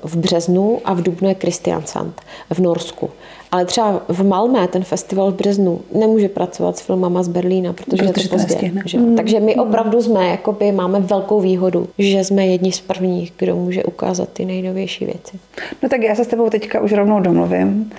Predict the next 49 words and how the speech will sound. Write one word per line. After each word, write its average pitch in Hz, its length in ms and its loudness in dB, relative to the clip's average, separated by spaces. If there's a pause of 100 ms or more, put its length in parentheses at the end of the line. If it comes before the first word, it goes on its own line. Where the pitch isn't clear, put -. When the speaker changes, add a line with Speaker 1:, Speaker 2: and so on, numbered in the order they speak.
(200)
Speaker 2:
že 220 140 0
až 202 120 0
se 226 140 0
vrátíš 202 380 2
z 214 40 2
Berlína, 175 520 2
tak 220 160 0
nám 196 200 4
to 208 100 2
všechno 220 340 0
povykládáš, 175 720 -2
jaké 196 220 0
to 190 60 2
tam 202 180 4
bylo 165 380 0
a - 200 0
co - 100 0 (360)
samozřejmě 196 560 2
neodtajníš, 202 840 0
co 202 120 2
všechno 196 300 2
jste - 140 -2
jako 220 280 -2
dovezli, 214 640 2
ale 220 140 2 (120)
Speaker 1:
Uklidně, 262 140 0 (320)
to, 349 80 -2 (460)
to - 200 -2
potom 254 180 0
ještě 330 240 0
po 254 160 0
Berlíně 240 440 2
bude 285 160 2
ještě - 260 0
dlouhé, 277 340 2
to, 285 100 0
že 240 120 2
to 233 120 0
nejprve 226 340 2
musíme 277 360 2
nakoukat, 277 460 2
<laughs> - 100 -12
pak 311 160 -4
to 330 120 2
ještě 427 220 2
musíme 226 360 2
teda 220 240 0
s 240 80 -10
nima 208 260 0